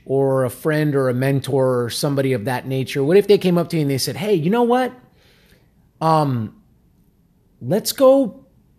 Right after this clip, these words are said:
let's go find out what you're capable of. Let's go see what your, you know, capacity is in a given sport, in a given activity, or with a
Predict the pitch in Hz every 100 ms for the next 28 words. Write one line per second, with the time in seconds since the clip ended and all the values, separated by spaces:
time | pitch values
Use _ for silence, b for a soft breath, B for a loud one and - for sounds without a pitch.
0 | 135 185 - - - 262 277 226 214 180
1 | 185 160 131 - 165 170 117 104 98 -
2 | - - _ _ _ _ _ _ _ _
3 | _ _ _ - 175 - 247 - 240 202
4 | 185 165 175 175 170 165 160 135 147 -
5 | 165 156 175 170 147 143 147 147 143 139
6 | 123 - 151 147 147 143 143 135 131 151
7 | 139 - - 151 143 - 139 131 151 147
8 | 139 - 165 151 143 131 127 135 135 143
9 | 131 135 127 127